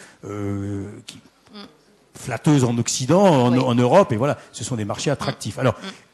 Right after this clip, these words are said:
Speaker 1: pour revenir à ma question, est-ce que c'est un marché, c'est, est-ce qu'il y a, il y a un, est-ce qu'il y a des investissements qui sont besoins pour aller vers un tourisme plus durable, plus diversifié,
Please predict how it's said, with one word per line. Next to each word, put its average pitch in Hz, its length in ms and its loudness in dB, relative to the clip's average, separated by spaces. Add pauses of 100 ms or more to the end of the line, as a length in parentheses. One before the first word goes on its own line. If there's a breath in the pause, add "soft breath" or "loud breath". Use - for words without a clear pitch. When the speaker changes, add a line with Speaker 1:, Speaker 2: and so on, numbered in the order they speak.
(200)
Speaker 1:
pour 175 160 2
revenir 180 300 4
à 165 40 2
ma 131 120 0
question, 220 400 4 (260 loud breath)
est-ce 165 180 2
que 226 140 4
c'est 185 160 2
un 165 140 4
marché, 160 340 -2
c'est, 165 140 0
est-ce 160 240 -2
qu'il 196 160 0
y 165 40 4
a, 139 380 4
il 139 60 -4
y 135 60 0
a 131 640 -2
un, 123 40 -8 (340)
est-ce 156 200 -6
qu'il 170 100 -4
y - 20 2
a 147 40 0
des 135 240 2
investissements 180 600 2
qui 139 140 -10
sont 139 160 0
besoins 151 480 0
pour 170 160 -2
aller 147 140 0
vers 135 120 0
un 123 60 0
tourisme 127 400 -2 (380 loud breath)
plus 180 160 4
durable, 160 840 2 (220)
plus 180 320 4
diversifié, 170 1200 0